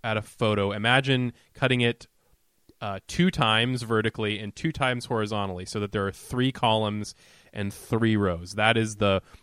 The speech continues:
rule of thirds. So in theory, you're putting your subject on one of those lines or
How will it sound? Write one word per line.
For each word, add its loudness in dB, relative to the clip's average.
rule 4
of 0
thirds. 0
So 4
in 2
theory, 8
you're 4
putting 4
your 2
subject 0
on -2
one 2
of 2
those 4
lines 0
or -2